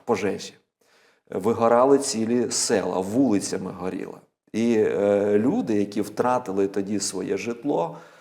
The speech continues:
е, хто бачив пожежу, не зміг, може, виїхати з села, а десь на городі сидів. Кажуть: дивились, це було жахливо, коли вогонь, він просто як шар летить,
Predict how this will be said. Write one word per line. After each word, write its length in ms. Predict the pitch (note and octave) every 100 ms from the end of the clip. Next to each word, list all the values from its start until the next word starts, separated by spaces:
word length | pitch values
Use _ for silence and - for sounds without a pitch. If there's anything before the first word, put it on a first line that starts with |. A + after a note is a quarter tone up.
| - _ _ _
е, 640 | G#2 A2 A2 G#2+ G#2 G2 F#2+
хто 240 | - A#2
бачив 460 | G#2+ A#2 C#3 - A#2+
пожежу, 640 | - A2 G#2 A2 G2+ F#2+ F#2+
не 140 | G#2
зміг, 340 | G2 A2+ A#2+ -
може, 340 | A2 G#2 G#2+ F#2 F#2 G2
виїхати 600 | A#2+ C3 C3 A#2 - A2
з 140 | -
села, 420 | - A2 B2 A#2 F#2
а 40 |
десь 300 | G2 G#2+ -
на 80 | G2
городі 480 | F2 G2+ B2+ C3+ B2
сидів. 440 | - A#2 G2 A2+ - _ _ _ _
Кажуть: 300 | - A2+ A2+
дивились, 380 | G2+ A#2 C#3 C3+
це 80 | G#2+
було 400 | G2 G#2+ G#2+ -
жахливо, 600 | G2 G#2+ - A#2+ F#2 F#2 -
коли 240 | G#2 A2
вогонь, 520 | F#2+ G#2+ G#2+ F#3+ C#3+ F#2+
він 120 | G2
просто 520 | A2+ A#2 - - A#2+ - - _ _ _
як 260 | F#3+ G3 -
шар 460 | - C3 B2 A2+ - - _
летить, 720 | G#2+ A#2 A#2 C3 C3+ D3 -